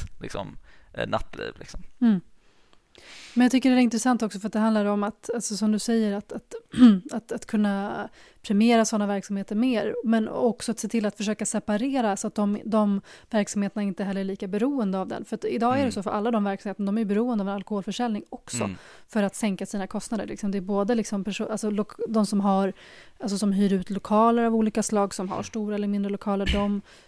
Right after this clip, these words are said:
Speaker 2: för dem, eh, är alkoholförsäljningen viktig, eller den kan också påverka för, för kunden som ska köpa någonting, att, att ens alkohol, eh, ifall den, eh, går med på en alkoholförsäljning så, så sjunker deras pris, eh, för att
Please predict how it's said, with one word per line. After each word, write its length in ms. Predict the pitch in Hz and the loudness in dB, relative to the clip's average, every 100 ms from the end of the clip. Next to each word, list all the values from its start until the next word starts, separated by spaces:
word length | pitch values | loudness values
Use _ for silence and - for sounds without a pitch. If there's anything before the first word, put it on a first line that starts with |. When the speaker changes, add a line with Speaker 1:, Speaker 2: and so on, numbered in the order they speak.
| - | -6
Speaker 2:
för 120 | 202 | 0
dem, 420 | 214 214 208 202 | 4 4 4 2
eh, 600 | 208 220 - - - 214 | -2 -4 -4 -6 -6 -2
är 60 | 208 | 0
alkoholförsäljningen 800 | 208 - 202 190 180 196 202 | 0 -2 -4 -4 -4 -4 -2
viktig, 400 | 220 - - 269 | -4 -6 -8 -4
eller 160 | 226 220 | -2 0
den 140 | 220 | 0
kan 140 | 202 208 | 0 0
också 180 | 202 190 | -2 0
påverka 560 | 220 208 202 202 - | 2 2 0 -2 -6
för, 300 | - 202 - - | -4 -4 -4 -6
för 140 | 208 | -8
kunden 420 | - 247 240 196 | 0 2 2 0
som 120 | 185 196 | -4 -8
ska 120 | 202 | -4
köpa 320 | 220 202 - | -4 -2 -2
någonting, 380 | 226 208 202 220 | -4 -4 -6 -8
att, 140 | 202 | -10
att 180 | 226 - | -10 -4
ens 300 | 208 196 - | -2 -2 -4
alkohol, 560 | 220 202 208 208 196 196 - - - - - | -6 -4 -2 0 -2 -4 -12 -20 -20 -14 -4
eh, 320 | 202 196 - | -2 0 -2
ifall 200 | 220 208 | 0 0
den, 240 | 202 - - - 254 - - 453 466 | 0 -4 -10 -14 -18 -16 -16 -10 -4
eh, 60 | 220 | -2
går 140 | 196 | 0
med 240 | 214 208 - | 2 0 -2
på 80 | |
en 80 | 208 | -4
alkoholförsäljning 720 | 202 - 208 190 202 240 208 | -4 -4 -6 -6 -4 -2 -4
så, 140 | - 202 - | -8 -12 -10
så 120 | 233 | -8
sjunker 320 | 214 214 185 214 | -4 -2 -2 -2
deras 300 | 208 240 - | -2 -2 -6
pris, 400 | - - - - - 277 | -10 -10 -12 -16 -14 -4
eh, 260 | 208 196 190 | -2 -2 -4
för 220 | - 202 | -4 -4
att 160 | 214 | -4